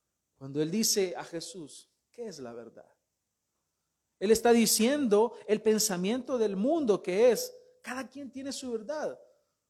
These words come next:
Tú dices que eres la verdad, pero cada quien tiene su verdad. Si tú crees que la verdad es la ideología de género, pues está bien, es tu verdad.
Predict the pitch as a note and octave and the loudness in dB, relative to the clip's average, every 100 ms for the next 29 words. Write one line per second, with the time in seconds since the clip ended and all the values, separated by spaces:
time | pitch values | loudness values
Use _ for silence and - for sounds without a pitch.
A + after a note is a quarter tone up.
0 | _ A3+ C4 C#4+ C4 - B3+ C4 A#3 A#3 | _ -2 0 0 0 0 0 0 0 -2
1 | G#3+ G3+ C4 G3+ - - _ _ _ _ | -2 -2 0 -2 -6 -18 _ _ _ _
2 | _ _ _ _ _ E3+ E3+ - G#3 A#3 | _ _ _ _ _ -18 -18 -14 -12 -10
3 | G3+ C#4 C#4+ C4 - G#3+ F#3+ E3 - - | -10 -10 -10 -10 -10 -12 -12 -14 -18 -20
4 | _ _ _ _ _ _ _ _ _ _ | _ _ _ _ _ _ _ _ _ _
5 | - F#3 G#3+ C4+ C4+ B3+ C4 C4+ - - | -12 -10 -6 -4 6 6 6 2 -6 -14
6 | _ - A3 G3+ G3 F#3 A3 B3 G#3+ F#3 | _ -2 2 2 0 -2 0 0 -2 -2
7 | G#3+ G#3+ - - _ _ _ _ _ _ | -2 -2 -8 -18 _ _ _ _ _ _
8 | D#3 F#3 G3+ G3 F3+ - A3+ G#3+ G3+ B3 | -2 0 0 -2 -2 -4 -4 -4 -4 -4
9 | B3 G#3+ F#3+ - E3 D3+ - - A#3+ A#3 | -4 -4 -6 -6 -10 -10 -14 -14 -12 -10
10 | C4+ B3 A3+ - A3 G3 G#3 C#4+ - | -10 -10 -12 -12 -12 -12 -12 -14 -16